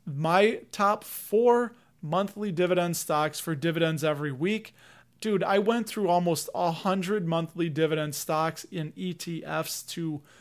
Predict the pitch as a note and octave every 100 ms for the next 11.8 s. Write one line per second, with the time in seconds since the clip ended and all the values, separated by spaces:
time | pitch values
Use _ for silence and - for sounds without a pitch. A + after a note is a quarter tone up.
0 | - _ - A3+ G3 A#3 F#3 E3+ E3 F3
1 | - _ _ _ - D3 E3 G3 F3 F#3
2 | F3+ F3 D#3+ D#3 D#3 D#3 - _ _ _
3 | D3 D3+ D3+ B2 D#3+ E3+ F#3+ A3 A3 D3
4 | D3+ D3 D#3 D#3 F#3+ G3 - _ _ _
5 | D#3+ D3+ D3+ D#3 D#3 F3+ D#3 D#3 D#3 D3+
6 | D3+ D3+ - - A#3+ D#3 D3 D3 C#3 D3
7 | D3 - _ _ _ _ _ - D#4 D#4+
8 | D#4 D4+ - D4+ C4+ D#4+ C#4+ C#3 F3 E3
9 | G3+ G#3 A3+ E3+ D3 C#3+ - D#3 - _
10 | _ _ _ _ _ _ - E3+ D#3+ D#3+
11 | D#3+ D#3 D#3+ E3 D#3+ G#3+ G3+